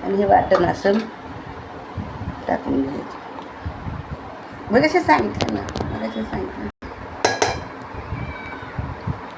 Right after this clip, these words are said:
असं थोडं थोडं पाणी घेऊन हे असं चांगलं हलवून घ्यायचं, थोडंसं पातळ करायचं.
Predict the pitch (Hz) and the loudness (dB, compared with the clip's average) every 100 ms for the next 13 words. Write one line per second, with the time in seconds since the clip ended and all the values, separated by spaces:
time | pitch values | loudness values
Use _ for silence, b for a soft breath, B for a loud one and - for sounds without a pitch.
0 | - - - - - - - 208 233 - | -12 -10 -10 -8 -8 -8 0 2 2 4
1 | 226 208 214 202 202 196 202 196 226 339 | 4 6 6 8 10 8 8 6 6 6
2 | - - - - - - - - - - | 4 -4 -10 -6 -6 -8 -12 -12 -12 -10
3 | - - - 190 185 - 214 196 196 233 | -10 -6 2 4 4 4 8 10 10 8
4 | - - - - - - - - - - | 6 0 -10 -8 -8 -8 -10 -12 -12 -12
5 | - - - - 190 196 185 175 190 175 | -10 -10 -10 2 6 6 6 4 4 2
6 | - 214 285 - - - - - 196 - | 2 2 2 0 -6 2 4 4 4 6
7 | 190 190 175 180 165 156 196 233 | 6 6 6 6 6 4 4 2